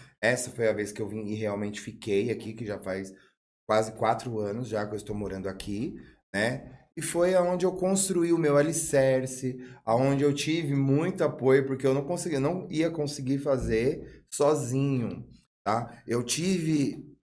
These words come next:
uma, duas, três pessoas que estiveram do meu lado,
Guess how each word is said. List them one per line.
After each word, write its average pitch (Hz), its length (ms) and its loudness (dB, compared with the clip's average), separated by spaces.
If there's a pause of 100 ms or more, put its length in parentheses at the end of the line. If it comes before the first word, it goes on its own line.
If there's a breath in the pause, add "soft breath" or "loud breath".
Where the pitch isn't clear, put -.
uma, 147 360 2
duas, 135 400 2
três 160 400 0
pessoas 135 800 2
que - 400 -12
estiveram 143 520 4
do 139 140 0
meu 151 240 2
lado, 131 840 0